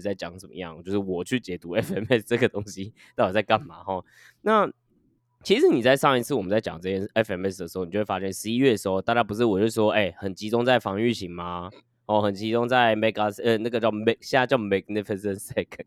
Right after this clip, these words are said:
靠北，Magnificent Seven，靠北，我不知道，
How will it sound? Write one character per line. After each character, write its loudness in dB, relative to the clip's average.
靠 -12
北， -16
Magnificent 4
Seven， 2
靠 4
北， 0
我 4
不 -2
知 -14
道， -2